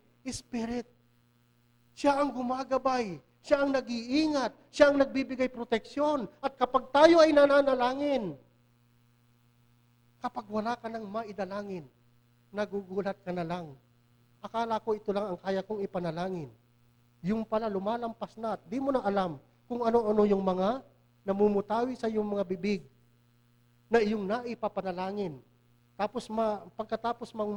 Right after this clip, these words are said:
mag-amen, ano, ano yung mga nasabi ko? Parang, parang isang service yata ang haba ng aking dalangin. It is because you are being led by the Spirit of God. Amen po ba?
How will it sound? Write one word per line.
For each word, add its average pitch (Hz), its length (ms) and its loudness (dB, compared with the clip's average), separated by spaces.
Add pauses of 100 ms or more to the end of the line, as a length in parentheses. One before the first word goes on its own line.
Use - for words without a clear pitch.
(160)
mag-amen, 180 800 -8 (640)
ano, 262 100 -8 (140)
ano 240 100 -10
yung 226 220 -8
mga 214 180 -8
nasabi 190 480 -8
ko? 208 140 -10
Parang, 190 400 -12 (640)
parang 208 260 -6
isang 185 220 -14
service 196 420 -6
yata 180 240 -6
ang 165 220 -10
haba 175 240 -6
ng 160 160 -8 (100)
aking 151 220 -10
dalangin. 139 420 -10 (320)
It 262 140 -4
is 262 160 -8
because 247 420 -6
you 277 80 -2
are 247 140 2
being 240 320 -6
led 226 320 0 (400)
by 226 80 4
the 240 100 0
Spirit 285 480 -8
of 277 140 -6
God. 294 260 -4 (720)
Amen 269 240 4
po 294 160 -2
ba? 247 240 -2